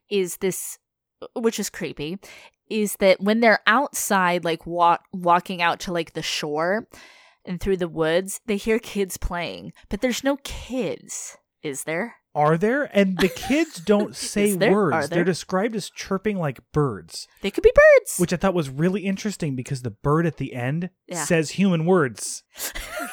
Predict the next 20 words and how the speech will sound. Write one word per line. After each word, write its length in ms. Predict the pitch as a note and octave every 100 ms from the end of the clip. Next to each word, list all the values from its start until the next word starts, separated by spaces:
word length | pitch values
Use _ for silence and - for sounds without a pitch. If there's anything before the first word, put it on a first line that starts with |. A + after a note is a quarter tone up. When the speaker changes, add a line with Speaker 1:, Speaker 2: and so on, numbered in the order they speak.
| - G5+ G#5+ B4+ C#5 -
Speaker 1:
which 200 | B3 A3+ -
I 100 | G3
love. 400 | D4+ B4 E3 -
I 60 | A3
love 240 | D4+ B4 -
birds 400 | C4 G#3 - -
and 160 | A3+ G#3+
animals 380 | G#3 G3+ G3 F#3+
saying 480 | - A3+ F#3+ G3+ E4
human 300 | D#4 G#3 F#3
words. 480 | F#3 F3 F#3 F#3+ - - - -
Speaker 2:
I'm 100 | G#3+
telling 200 | A#3+ A#3+
you, 80 | D3
they're 120 | G3
cr-, 120 | - G3
I 100 | G#3
think 180 | C#4
they're 100 | G3
crazy 480 | D#3+ E3+ D3+ C#3+ D#3+